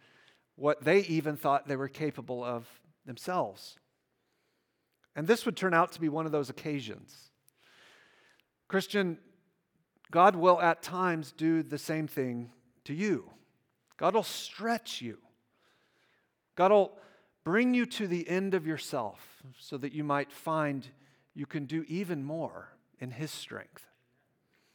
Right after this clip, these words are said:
Jesus brought the boar-, board ashore and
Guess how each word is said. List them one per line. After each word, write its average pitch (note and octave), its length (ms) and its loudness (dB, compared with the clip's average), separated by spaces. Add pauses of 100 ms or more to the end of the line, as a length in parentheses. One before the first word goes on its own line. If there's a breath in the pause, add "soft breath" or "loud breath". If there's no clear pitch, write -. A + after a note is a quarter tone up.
(1700)
Jesus D3+ 600 0 (120)
brought E3 360 6
the F3 60 -2
boar-, F3+ 260 2 (200)
board F3+ 460 4
ashore D#3 640 2
and D3+ 280 -2